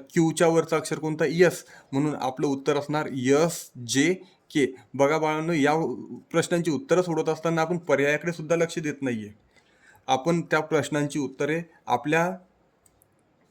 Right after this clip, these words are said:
नियमानुसार काढण्याचा प्रयत्न करतो. तो नियमांचं उत्तर जर का बसणारं उत्तर तिथे असलं म्हणजे आपलं उत्तर बरोबर असण्याचे चान्सेस खूप वाढलेले असतात. त्यानंतर दुसरा प-, पर्याय आहे, दुसरा प्रश्न आहे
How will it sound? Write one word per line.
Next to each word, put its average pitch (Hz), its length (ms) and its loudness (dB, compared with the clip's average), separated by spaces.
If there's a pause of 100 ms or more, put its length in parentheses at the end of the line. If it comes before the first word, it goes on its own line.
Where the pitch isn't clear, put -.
(280)
नियमानुसार 160 680 4
काढण्याचा 139 400 2
प्रयत्न 139 340 0
करतो. 139 260 -4
तो 160 180 -2
नियमांचं 151 460 0
उत्तर 143 240 -2
जर 139 140 0
का 139 200 0
बसणारं 151 440 0
उत्तर 147 300 -2
तिथे 143 160 -2
असलं 143 360 0
म्हणजे 127 200 -2
आपलं 127 240 0
उत्तर 139 320 -2 (360)
बरोबर 135 360 2
असण्याचे 135 340 -4
चान्सेस 131 500 -6
खूप 196 240 0 (1000)
वाढलेले 127 500 -2
असतात. 107 280 -8 (540)
त्यानंतर 180 440 2 (640)
दुसरा 147 300 0
प-, 160 320 0
पर्याय 151 300 0
आहे, 147 220 -4 (380)
दुसरा 151 320 -2
प्रश्न 160 280 -6
आहे 143 180 -4